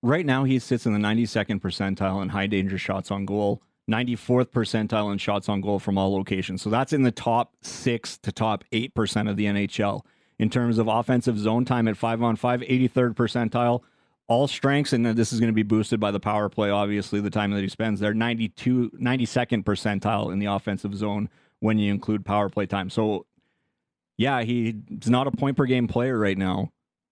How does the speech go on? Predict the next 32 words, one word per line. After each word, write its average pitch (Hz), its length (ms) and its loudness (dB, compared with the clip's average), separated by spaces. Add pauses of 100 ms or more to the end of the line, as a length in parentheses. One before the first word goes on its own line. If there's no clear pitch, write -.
but 104 120 0
a 104 40 2
lot 107 240 2
of 113 120 0
the 113 100 4
underlying 107 500 2
metrics 104 460 -2
that 104 140 -2
are 98 80 -2
getting 110 380 2
him 104 280 0
to 107 100 -4
be 101 140 0
more 101 220 0
productive 98 640 0
and, 95 160 -4
and 101 160 0
why 107 200 2
he 107 120 4
wasn't 113 340 2
sweating 123 480 0
having 104 340 2
one 104 220 -2
assist 101 460 -2
in 101 80 -2
the 98 80 -2
first 104 260 -2
seven 101 260 -2
games 104 300 -2
of 104 60 -4
the 104 80 -4
season 107 500 0